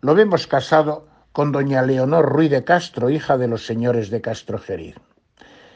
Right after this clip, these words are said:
De aquí en adelante su vida fue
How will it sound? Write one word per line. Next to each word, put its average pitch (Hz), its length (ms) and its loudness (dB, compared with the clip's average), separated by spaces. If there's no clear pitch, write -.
De 151 200 6
aquí 185 300 4
en 151 100 4
adelante 175 540 4
su 147 220 -2
vida 156 260 4
fue 170 340 4